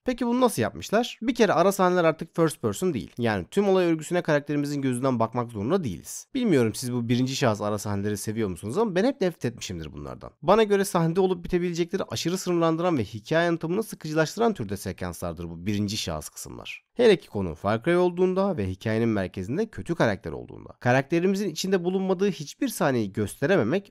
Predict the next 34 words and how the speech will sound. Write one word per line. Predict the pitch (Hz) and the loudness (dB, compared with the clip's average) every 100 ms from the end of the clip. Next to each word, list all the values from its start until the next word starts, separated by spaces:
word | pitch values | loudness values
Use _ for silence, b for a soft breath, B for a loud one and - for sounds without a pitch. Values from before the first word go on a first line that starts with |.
| - | -6
oyunun | 123 131 185 | 0 2 2
kapak | 185 147 202 202 | 0 -4 -4 -4
yüzü | 143 135 | -2 0
olan | 151 233 | 2 0
kötü | 160 190 | -2 -4
karakteri | 208 196 202 254 | 2 0 0 -4
de | 247 | -2
gösterememek | 127 113 - 113 104 95 82 _ - | 0 -2 -2 0 0 -2 -4 _ -8
demek | 92 85 | -6 -6
olduğundan | 85 82 82 107 220 233 B B | -8 -8 -6 0 0 -2 B B
ortaya | 123 131 214 | 0 4 4
çıkan | 208 - 196 | 2 0 0
senaryo | - 196 190 185 | 2 2 2 4
genelde | 185 185 240 | 2 2 0
epey | 240 220 | -2 -2
anlamsız | 151 147 135 123 | 2 2 0 -4
hissettiriyordu. | 98 90 - - 58 - - | -6 -8 -12 -12 -12 -14 -8
Bana | - 247 240 | -2 0 2
kalırsa | 226 220 208 190 | 0 0 0 0
birinci | 147 165 185 | 0 -2 -2
şahıs | - 180 165 | 0 0 2
ara | 160 170 | 0 0
sahneler | 165 165 170 | 0 0 0
görsel | 131 110 - 190 | -2 -2 0 2
medyalardaki | 190 175 165 165 165 165 - - | 2 2 0 0 -2 -4 -10 -4
en | 190 220 | 0 0
temel | 196 170 147 | 2 2 4
alanlardan | 139 139 135 135 131 | 2 2 2 0 0
biri | 160 | 0
olan | 156 170 - - | 0 -2 -6 -6
anlatma, | 107 127 143 76 - _ _ | 0 0 0 -8 -16 _ _
göster | - 98 - 127 104 - _ | -6 -6 0 0 0 -6 _
ilkesine | 98 87 95 - 220 | -14 -12 -8 -4 -2
aykırı. | 110 - - | -2 -6 -14